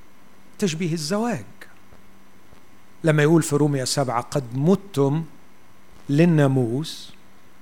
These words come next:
بجسد المسيح لكي تصيروا لآخر، للذي قد أقيم من الأموات." بيتكلم عن جوازة، وكان قبليها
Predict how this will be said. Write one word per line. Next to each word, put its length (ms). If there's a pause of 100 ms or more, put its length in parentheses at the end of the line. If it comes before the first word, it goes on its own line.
(140)
بجسد 640
المسيح 920 (320)
لكي 520 (720)
تصيروا 840 (640)
لآخر، 840 (920)
للذي 440
قد 260
أقيم 460
من 500 (720)
الأموات." 400
بيتكلم 300
عن 140
جوازة، 520 (960)
وكان 260
قبليها 580